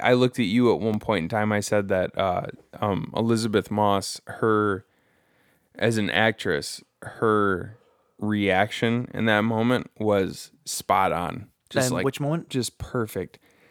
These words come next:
Speaker 1: There was this one moment where, um, so she was starting to feel a little bit more comfortable at James's house and,
Speaker 2: Mm-hmm.
Speaker 1: like, you know, starting to, starting to not feel like she was being watched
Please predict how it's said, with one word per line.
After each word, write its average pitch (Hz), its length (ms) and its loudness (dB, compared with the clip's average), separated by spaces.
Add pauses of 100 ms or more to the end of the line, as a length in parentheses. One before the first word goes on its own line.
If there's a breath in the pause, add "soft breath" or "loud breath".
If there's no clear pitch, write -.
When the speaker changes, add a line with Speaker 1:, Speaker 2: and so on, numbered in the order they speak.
(200)
Speaker 1:
There 123 120 8
was 117 120 8
this 120 200 2
one 127 220 8
moment 123 400 8
where, 107 380 6
um, 98 400 0 (100)
so - 180 -6
she - 200 -6
was 110 100 -4
starting 131 280 8
to 113 60 6
feel 117 220 4
a 104 80 4
little 110 160 4
bit 113 180 2
more 107 160 0
comfortable 104 480 0
at 98 80 2
James's 101 440 -4
house 101 440 4
and, - 140 -2
Speaker 2:
Mm-hmm. 98 80 -2
Speaker 1:
like, 95 200 -2
you 98 120 -2
know, 92 140 -2
starting 101 420 -2
to, 95 260 -2 (560)
starting 110 400 2
to 101 80 2
not 107 300 2
feel 110 160 0
like 95 140 0
she - 120 -4
was 104 80 -2
being 104 260 0
watched 95 440 0